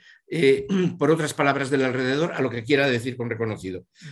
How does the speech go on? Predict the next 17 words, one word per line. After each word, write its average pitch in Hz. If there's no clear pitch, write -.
porque 107
puede 123
ser 156
lo 196
reconocido 107
por 104
uno 104
mismo 117
como 98
tal 92
moral, 143
¿no? 185
Claro. -
Aunque 135
reconocimiento 127
es 160
palabra 131